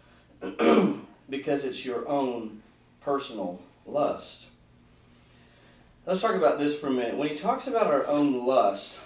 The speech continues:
there is often some confusion among Christians on what exactly is that. What is that part of me that still wants sin, even as a Christian? Sometimes we call it our old nature.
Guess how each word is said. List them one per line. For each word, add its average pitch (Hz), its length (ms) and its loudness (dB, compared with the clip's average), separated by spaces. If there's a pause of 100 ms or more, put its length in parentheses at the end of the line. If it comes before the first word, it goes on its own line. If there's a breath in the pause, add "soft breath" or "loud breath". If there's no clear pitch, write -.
(140 loud breath)
there 143 220 0
is 131 120 0
often 202 320 2
some 156 220 -6
confusion 135 720 -6
among 127 540 -2 (140)
Christians 127 540 -4
on 113 220 -4
what 123 120 0
exactly 139 600 -4
is 135 300 -4
that. - 260 -10
What - 180 0
is - 140 -6
that 151 260 0
part 160 280 4
of 120 160 -6
me 107 220 -8
that 104 180 -10
still 147 380 -4
wants 123 720 -6 (100)
sin, 95 640 -8 (140)
even 123 280 -6
as 95 120 -6
a 92 60 -10
Christian? - 440 -10 (880 loud breath)
Sometimes 190 540 0
we 143 160 -2
call 151 380 6
it - 180 -4
our 120 260 4
old 135 300 4
nature. 117 480 -6